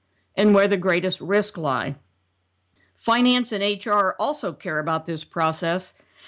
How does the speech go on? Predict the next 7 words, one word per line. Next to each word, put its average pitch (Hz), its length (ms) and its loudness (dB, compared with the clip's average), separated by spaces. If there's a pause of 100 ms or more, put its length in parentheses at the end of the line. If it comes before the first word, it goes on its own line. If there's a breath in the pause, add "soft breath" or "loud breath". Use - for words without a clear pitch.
(140 soft breath)
as 180 180 0
cash 247 360 0
flow, 196 640 2
capital 196 360 -2
investments, 180 600 0
and 214 300 2
staffing 185 640 -2